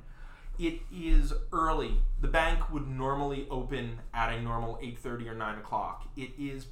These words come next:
probably eight o'clock, sh-, shortly before the bank would open, and this elf in a well-tailored suit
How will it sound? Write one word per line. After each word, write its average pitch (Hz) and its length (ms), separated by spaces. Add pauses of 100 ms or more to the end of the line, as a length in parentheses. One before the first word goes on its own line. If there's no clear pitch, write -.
probably 120 880
eight 113 140
o'clock, - 520
sh-, - 140 (340)
shortly 180 540
before 135 480
the 120 80
bank 113 340
would 123 140 (100)
open, 101 460 (560)
and 120 280
this 135 300
elf 135 460 (140)
in 123 320 (120)
a 127 100
well-tailored 139 680
suit 127 380